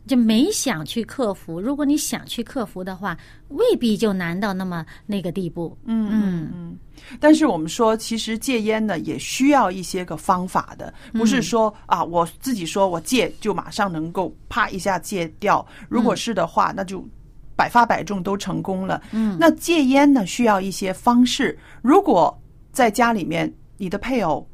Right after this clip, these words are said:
Speaker 2: 是抽烟的，你很想让他戒烟，除了跟他沟通，告诉他这个烟的害处之外，去找一些方法。
Speaker 1: 嗯。
Speaker 2: 我相信坊间有一些个，啊，呃，书，有一些个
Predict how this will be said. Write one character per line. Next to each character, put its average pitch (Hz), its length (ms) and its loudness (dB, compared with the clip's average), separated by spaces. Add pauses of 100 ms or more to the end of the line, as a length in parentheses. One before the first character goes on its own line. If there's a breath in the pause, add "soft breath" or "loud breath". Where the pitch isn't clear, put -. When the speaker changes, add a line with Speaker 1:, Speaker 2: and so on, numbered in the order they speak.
(300)
Speaker 2:
是 - 160 -6
抽 233 240 0
烟 226 240 2
的， 202 120 -4
你 196 140 -2
很 247 160 2
想 240 240 -2
让 170 140 -4
他 170 160 -10
戒 170 280 -4
烟， 170 260 -4 (800 soft breath)
除 277 180 0
了 302 240 4 (540)
跟 247 140 4
他 226 120 2
沟 233 240 2
通， 226 340 -4
告 240 200 2
诉 180 180 -10
他 175 340 -4 (240)
这 220 140 -4
个 196 80 -6
烟 214 180 -2
的 208 80 -2
害 208 220 -2
处 175 160 -10
之 196 180 -8
外， 190 240 -4 (300 soft breath)
去 - 140 0
找 - 200 -4
一 165 80 -8
些 170 200 -8
方 170 260 -6
法。 - 280 -14 (120)
Speaker 1:
嗯。 240 340 2
Speaker 2:
我 214 100 2
相 262 200 4
信 254 160 2
坊 240 200 4
间 220 280 0
有 180 140 0
一 156 60 0
些 185 260 -6
个， 156 220 -4
啊， 147 380 -4 (260 soft breath)
呃， 165 380 -8 (240)
书， 233 500 -2 (180 soft breath)
有 185 140 -2
一 208 60 -2
些 220 240 -2
个 180 320 -4